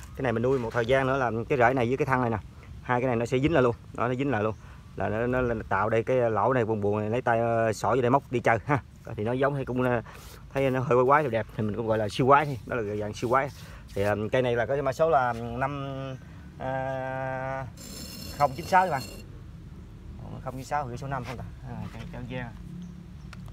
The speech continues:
Ờ, bữa nay, bữa nay mình bị gì ta? Để mình sửa lần số để anh em, ờ, khỏi lầm. Sao chứ không, ờ, bữa nay, ờ,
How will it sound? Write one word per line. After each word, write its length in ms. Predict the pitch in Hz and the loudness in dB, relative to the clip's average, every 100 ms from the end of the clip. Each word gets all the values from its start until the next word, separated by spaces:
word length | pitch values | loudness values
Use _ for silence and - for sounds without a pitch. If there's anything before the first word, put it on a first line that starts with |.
| 98 101 | -12 -10
Ờ, 240 | 101 101 | -10 -10
bữa 60 | 110 | -8
nay, 220 | 113 123 | -6 -6
bữa 200 | 117 117 | -4 -4
nay 100 | 127 | -4
mình 120 | 104 | -6
bị 140 | 98 110 | -6 -8
gì 80 | 107 | -8
ta? 100 | 107 - - - - - - - - - - - - - - - - - - - - - - - - - - - - - - - - - - - - - - - | -10 -14 -16 -18 -18 -18 -18 -18 -16 -16 -16 -18 -18 -18 -18 -18 -18 -18 -18 -18 -18 -18 -20 -20 -20 -20 -20 -18 -18 -18 -18 -18 -20 -20 -18 -18 -18 -18 -20 -18
Để 60 | 101 | -14
mình 80 | 104 | -12
sửa 180 | 104 113 | -6 -6
lần 120 | 104 | -4
số 200 | 131 131 | -2 -2
để 120 | 117 | -2
anh 240 | 113 113 | -4 -4
em, 160 | 113 110 | -6 -6
ờ, 300 | 107 107 107 104 101 - - | -6 -6 -8 -10 -14 -14 -8
khỏi 260 | 101 117 | -6 -4
lầm. 120 | 110 - - - - - - - - - - - - - - - - - - - - - - - - - - - - - - - - - - - - - - - - | -6 -8 -14 -20 -20 -20 -20 -20 -20 -20 -20 -20 -20 -20 -16 -12 -10 -10 -14 -16 -18 -18 -18 -16 -14 -12 -12 -12 -14 -16 -18 -18 -20 -20 -20 -20 -20 -20 -20 -20 -18
Sao 100 | 113 | -14
chứ 140 | 107 110 | -12 -12
không, 100 | 117 107 | -12 -12
ờ, 320 | 110 110 110 | -12 -12 -12
bữa 60 | 110 | -12
nay, 200 | 117 110 | -12 -12
ờ, 1000 | 110 107 107 107 107 107 107 107 107 107 | -12 -12 -12 -12 -12 -12 -12 -12 -12 -12